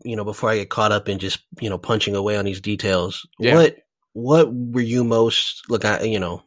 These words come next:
Speaker 1: I know your vibe. Wh-, what made you angry <laughs> about, what, what one thing,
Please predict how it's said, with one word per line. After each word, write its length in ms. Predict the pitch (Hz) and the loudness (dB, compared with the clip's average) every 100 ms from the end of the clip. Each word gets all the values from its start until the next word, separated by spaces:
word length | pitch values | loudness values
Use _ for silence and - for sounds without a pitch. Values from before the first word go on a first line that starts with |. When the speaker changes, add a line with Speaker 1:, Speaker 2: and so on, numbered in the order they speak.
| - | -8
Speaker 1:
I 100 | 110 | -2
know 160 | 107 | 0
your 160 | 104 98 | 2 2
vibe. 340 | 98 101 95 | 4 4 2
Wh-, 220 | - 92 | -2 -8
what 200 | 117 156 | 0 4
made 200 | 156 151 | 6 6
you 100 | 123 | 6
angry 460 | 107 101 - 113 - | 4 2 -4 -12 -10
<laughs> 40 | - | -2
about, 240 | 127 151 - - - | 2 2 -2 -10 2
what, 260 | 151 175 | 2 6
what 220 | 202 180 | 6 6
one 220 | 180 180 175 | 8 6 8
thing, 380 | 180 175 160 | 6 8 4